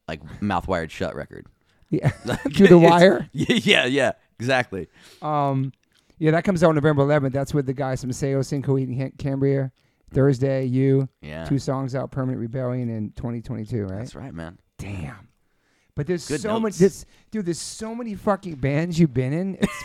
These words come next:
Speaker 2: fuck-,
Speaker 1: <laughs>
Speaker 2: and I don't even know if any of it's, some of it's maybe not. I didn't know American Nightmare.
Speaker 1: I was never in American Nightmare. I
Speaker 2: Just
Speaker 1: don't know.
Speaker 2: say that on the
Speaker 1: That is,
Speaker 2: interwebs.
Speaker 1: I, that I don't understand.
Speaker 2: Iron
Speaker 1: And I'm
Speaker 2: Graveyard, Hybrid, Death, Death Spells, Sector twelve,
Speaker 1: Yeah.
Speaker 2: Raging the Full Effect,
Speaker 1: That
Speaker 2: which I
Speaker 1: did,
Speaker 2: remember.
Speaker 1: that I played
Speaker 2: Give Up
Speaker 1: in,
Speaker 2: the
Speaker 1: yeah.
Speaker 2: Ghost.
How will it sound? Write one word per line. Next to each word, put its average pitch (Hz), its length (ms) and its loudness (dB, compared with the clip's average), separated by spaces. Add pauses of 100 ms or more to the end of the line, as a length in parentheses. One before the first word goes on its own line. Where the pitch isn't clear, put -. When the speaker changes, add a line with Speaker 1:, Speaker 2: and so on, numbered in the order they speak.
Speaker 2:
fuck-, - 180 0
Speaker 1:
<laughs> - 300 -4
Speaker 2:
and 180 140 0
I 190 40 2
don't 220 60 0
even 240 120 0
know 214 80 2
if 185 80 -2
any 175 140 -2
of 160 60 -4
it's, 156 160 -6
some - 320 -8
of 156 60 -6
it's - 180 -10
maybe 147 240 -4
not. 139 240 -8
I 151 60 -4
didn't 196 100 -6
know 220 80 -8
American 156 380 -8
Nightmare. 170 500 -8
Speaker 1:
I 151 120 2
was 185 200 2
never 185 240 2
in 208 140 0
American 107 340 -4
Nightmare. 92 180 -2
I - 40 -2
Speaker 2:
Just - 20 0
Speaker 1:
don't 143 80 4
know. 120 60 0
Speaker 2:
say 269 140 4
that 240 120 2
on 165 60 0
the 175 80 -4
Speaker 1:
That 220 120 -4
is, 202 120 4
Speaker 2:
interwebs. 135 500 -2
Speaker 1:
I, 107 140 -2
that 127 320 2
I 127 40 2
don't 110 320 -4
understand. 107 340 -2
Speaker 2:
Iron 170 100 0
Speaker 1:
And 110 80 0
I'm 156 120 4
Speaker 2:
Graveyard, 170 380 -2
Hybrid, 160 560 -2
Death, 147 260 -6 (120)
Death 156 180 -4
Spells, 160 460 -4
Sector 143 340 -12
twelve, 156 500 -4
Speaker 1:
Yeah. 151 280 -10
Speaker 2:
Raging 165 260 2
the 160 60 0
Full 165 220 -2
Effect, 165 360 -6
Speaker 1:
That - 100 -14
Speaker 2:
which 127 140 -6
I 131 60 -6
Speaker 1:
did, 131 60 -4
Speaker 2:
remember. 143 500 -6
Speaker 1:
that 67 120 -8
I 85 100 -4
played - 120 -4
Speaker 2:
Give 156 80 6
Up 180 80 10
Speaker 1:
in, 160 60 -2
Speaker 2:
the 180 60 2
Speaker 1:
yeah. 165 60 -4
Speaker 2:
Ghost. 240 360 -2